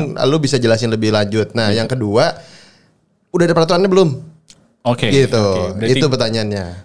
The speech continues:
Speaker 1: gue jawab satu-satu ya.
Speaker 2: Boleh, boleh,
Speaker 1: Sekaligus
Speaker 2: boleh. Ya.
Speaker 1: buat info rekan ngopi semua.
Speaker 2: Ya, ya, ya.
Speaker 1: Gitu.
Speaker 2: Oke.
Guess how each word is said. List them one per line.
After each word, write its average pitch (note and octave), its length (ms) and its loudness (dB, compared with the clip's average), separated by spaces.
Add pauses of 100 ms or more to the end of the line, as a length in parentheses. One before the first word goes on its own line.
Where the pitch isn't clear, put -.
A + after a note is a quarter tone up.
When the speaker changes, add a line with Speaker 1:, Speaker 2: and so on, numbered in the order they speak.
(160)
Speaker 1:
gue B2+ 220 0
jawab A2 160 0
satu-satu A2 420 -2
ya. F#2 160 -2
Speaker 2:
Boleh, G#2 240 0
boleh, F2+ 80 0
Speaker 1:
Sekaligus G#2 340 0
Speaker 2:
boleh. C3 80 0
Ya. - 140 -14
Speaker 1:
buat A2 380 2
info G#2+ 420 0
rekan G#2+ 240 -2
ngopi G2+ 240 -6
semua. B2 240 -2
Speaker 2:
Ya, C#3 180 2
ya, B2+ 160 -2
ya. G#2 140 -2
Speaker 1:
Gitu. G2+ 220 -12
Speaker 2:
Oke. - 200 -12